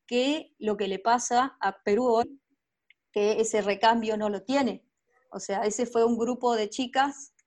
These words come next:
en ese proceso, se retiraron un par y ya le va a costar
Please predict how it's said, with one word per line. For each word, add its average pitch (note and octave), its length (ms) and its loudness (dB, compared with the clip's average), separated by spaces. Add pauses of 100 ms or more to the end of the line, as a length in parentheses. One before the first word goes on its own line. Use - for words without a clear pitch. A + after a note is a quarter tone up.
(120)
en G3 140 -6
ese A3 180 -2
proceso, G#3+ 540 -4
se G#3 120 -6
retiraron G#3 640 -2
un A3 160 -8
par C4 300 0 (420)
y A3 220 -6
ya A#3+ 340 2
le G#3 140 -4
va G#3+ 140 4
a A#3 40 0
costar B3+ 580 2